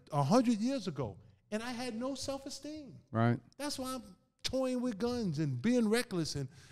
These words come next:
Speaker 1: and, and buying cars. And, uh, now, give me a sunset, give me a sunrise, give me sober people, give me a gym, give me a good cry every once in a while
Speaker 2: Mm.
Speaker 1: and a bunch of belly laughs,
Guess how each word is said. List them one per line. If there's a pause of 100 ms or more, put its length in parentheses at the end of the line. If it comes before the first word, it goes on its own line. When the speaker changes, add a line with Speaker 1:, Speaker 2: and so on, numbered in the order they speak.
Speaker 1:
and,
and
buying
cars.
And, (360)
uh, (100)
now, (320)
give
me
a
sunset, (480)
give
me
a
sunrise, (180)
give
me
sober
people, (300)
give
me
a
gym, (1200)
give
me
a (100)
good
cry
every
once
in
a
while
Speaker 2:
Mm.
Speaker 1:
and
a
bunch
of
belly
laughs,